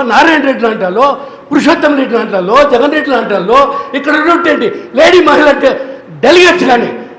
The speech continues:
నిజంగా, నిజంగా చెప్పాలంటే డయాస్ పైనటువంటి మహిళ రాష్ట్ర సెక్రటరీ గారికి నా నిజంగా చెప్తున్నా, చాలా ఓ పక్కన ఉద్యోగస్తుడు, ఓ పక్కన పిల్లలు, అనేక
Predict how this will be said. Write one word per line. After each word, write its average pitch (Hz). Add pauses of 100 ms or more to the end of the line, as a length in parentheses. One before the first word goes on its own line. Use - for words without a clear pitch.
నిజంగా, 294
నిజంగా 285
చెప్పాలంటే 302
డయాస్ 277
పైనటువంటి 247 (380)
మహిళ 262 (720)
రాష్ట్ర 262 (280)
సెక్రటరీ 233
గారికి 247 (400)
నా 214 (540)
నిజంగా 320
చెప్తున్నా, 202 (560)
చాలా 226 (880)
ఓ 208
పక్కన 185 (100)
ఉద్యోగస్తుడు, 269 (320)
ఓ 202
పక్కన 240 (100)
పిల్లలు, 294 (1200)
అనేక 262